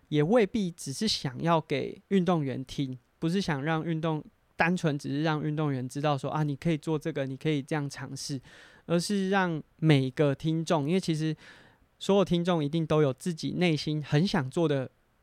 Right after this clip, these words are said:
一件事情或一个挑战，但常常没有去执行它，没有去挑战它，未必是你不行或做不到，常常是外界或者是身边会有很多人给你框架，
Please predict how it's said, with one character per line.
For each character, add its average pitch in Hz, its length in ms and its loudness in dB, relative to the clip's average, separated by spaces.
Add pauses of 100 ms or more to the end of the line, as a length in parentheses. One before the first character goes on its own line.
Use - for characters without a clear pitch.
(240)
一 175 60 -2
件 185 220 6
事 190 220 -2
情 139 180 -2
或 160 140 2
一 143 40 -2
个 147 120 -4
挑 - 280 -4
战， 143 280 -2
但 208 180 2
常 170 160 0
常 165 260 0 (380)
没 214 140 4
有 196 140 4
去 214 240 -2
执 147 300 -4
行 143 280 -2
它， 147 220 -2
没 156 100 0
有 151 120 0
去 127 120 -6
挑 131 220 -6
战 139 200 0
它， 135 240 -4 (640)
未 247 200 4
必 196 220 0
是 214 160 0
你 151 160 0
不 214 180 -2
行 135 380 -4
或 170 100 2
做 165 220 0
不 143 100 -8
到， - 320 -4 (540)
常 190 200 2
常 190 160 2
是 214 140 2
外 208 220 4
界 151 340 0
或 156 200 0
者 139 80 2
是 151 380 -2
身 160 280 -2
边 156 180 2
会 170 120 0
有 143 120 2
很 135 140 -2
多 156 160 2
人 139 100 0
给 143 140 -2
你 135 260 -2 (120)
框 147 280 2
架， 156 240 -2